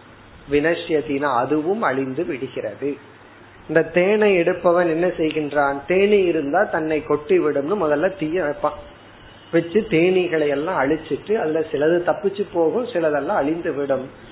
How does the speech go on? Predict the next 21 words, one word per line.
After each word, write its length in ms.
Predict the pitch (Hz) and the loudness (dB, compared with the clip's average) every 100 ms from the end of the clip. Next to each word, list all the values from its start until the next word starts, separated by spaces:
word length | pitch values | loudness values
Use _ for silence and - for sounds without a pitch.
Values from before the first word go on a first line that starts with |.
| - | 0
பிறகு 300 | 160 180 220 | 2 4 2
தேனை 380 | - 151 170 175 165 | 0 0 2 2 2
எடுத்து 340 | 135 135 180 | 0 -2 -4
கொள்கின்றான். 720 | 170 139 135 143 131 135 127 - - - - | 0 0 0 -2 2 2 2 -4 -16 -10 0
அதுபோல 720 | 131 135 165 - 156 156 165 240 - - - - | 2 4 4 4 4 6 6 2 0 -16 -16 0
நம்மிடம் 560 | 139 147 143 147 220 277 139 | 0 2 2 4 2 0 0
அதிக 480 | 143 160 226 247 240 | 2 2 0 2 0
பொருள் 360 | - 147 170 190 | 4 4 4 4
இருந்தால் 640 | 139 139 135 131 123 123 120 - - 117 | 4 2 2 2 4 2 -4 -14 -16 -4
நாமும் 580 | 127 139 165 170 160 156 | 0 2 2 0 -4 -6
சேர்ந்து 600 | - 156 180 196 202 247 | -2 4 4 4 0 -2
அழிந்து 460 | 285 127 131 123 196 | 0 0 -2 -4 -6
விடுவோம். 560 | - 117 107 - 123 120 - - - - - - - - - - | -6 -6 -8 -6 -6 -6 -12 -20 -20 -20 -20 -20 -20 -20 -20 -20
இப்ப 200 | - - | -16 -2
இந்த 200 | 156 156 151 | 0 4 2
கருத்து 340 | 151 170 208 269 | 4 2 2 -2
வந்து 200 | 151 202 | -2 0
அதிக 300 | 147 160 202 | 0 0 0
இடத்துல 400 | 196 139 135 165 | 2 0 -2 -2
இவர் 220 | 175 143 127 | 0 0 0
வந்து 240 | 120 190 | -2 -6